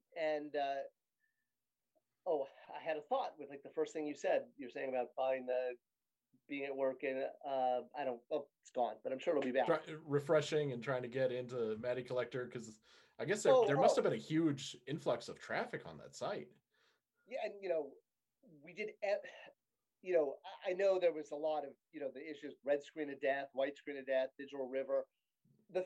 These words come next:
Speaker 1: thing is, and I, you know, I hate saying it like this, but we were doing the best we could with the
Speaker 2: Mm-hmm.
Speaker 1: resources we had. I look at things like Hasbro Pulse now, and I'm so jealous because, you know, like, when they did the sail barge and they had, like,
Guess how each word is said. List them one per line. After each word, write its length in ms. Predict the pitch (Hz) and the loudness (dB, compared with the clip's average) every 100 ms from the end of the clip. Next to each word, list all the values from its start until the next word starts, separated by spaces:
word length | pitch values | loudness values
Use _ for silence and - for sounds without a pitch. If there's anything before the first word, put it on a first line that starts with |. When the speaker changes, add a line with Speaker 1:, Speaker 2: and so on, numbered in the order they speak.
| - | 0
Speaker 1:
thing 180 | 269 220 | 0 4
is, 400 | 214 160 - - _ _ _ _ - | 2 2 -4 -16 _ _ _ _ -6
and 100 | 165 | -4
I, 60 | 160 - 147 | -4 -8 -14
you 80 | 180 | -2
know, 140 | 156 - - | -2 -2 -8
I 80 | 170 - | -8 -6
hate 240 | 214 214 | -12 -12
saying 380 | - 247 277 247 | -4 4 4 4
it 100 | 202 | -2
like 160 | 156 143 | -4 -4
this, 160 | 147 | -6
but 120 | - 160 _ _ _ | -4 -6 _ _ _
we 240 | 139 196 | -12 -6
were 100 | 262 | -2
doing 220 | 262 220 180 | 2 2 4
the 140 | 156 - | 2 4
best 340 | 196 214 - - | 6 6 4 -10
we 140 | 180 - - | -12 -12 -4
could 300 | 180 147 110 110 - | 2 2 2 -10 -16
with 100 | 147 | -6
the 40 | 143 | -2
Speaker 2:
Mm-hmm. 120 | 147 | -2
Speaker 1:
resources 500 | 156 147 147 139 123 | -4 -2 -4 -4 -12
we 140 | 131 | -12
had. 260 | 127 123 90 _ _ _ _ _ _ | -8 -8 -8 _ _ _ _ _ _
I 60 | 170 | 2
look 240 | 165 214 | 4 2
at 100 | 220 | -2
things 220 | 214 190 156 | -4 0 0
like 140 | 135 143 | -2 -2
Hasbro 340 | 151 143 143 - | -2 2 0 2
Pulse 240 | 147 165 - | -2 -2 -2
now, 220 | 185 196 | 0 2
and 80 | 170 | 0
I'm 120 | 139 | -6
so 420 | - - - 196 147 | -10 -16 2 4 4
jealous 640 | 139 139 113 - - - _ - - - _ | 2 0 0 -12 -20 -20 _ -20 -20 -20 _
because, 680 | 156 - - 160 147 143 - _ _ _ _ | -14 -14 4 6 8 4 -2 _ _ _ _
you 120 | 160 | 2
know, 180 | 151 151 - | 2 2 -2
like, 140 | 151 | -4
when 80 | 165 | -2
they 80 | 175 | -4
did 140 | 175 | -4
the 60 | 156 | -8
sail 340 | - 202 208 | -6 0 0
barge 340 | 165 143 135 127 | 4 2 2 -2
and 80 | 139 | -8
they 80 | |
had, 160 | 143 160 | -6 -6
like, 160 | 147 | -8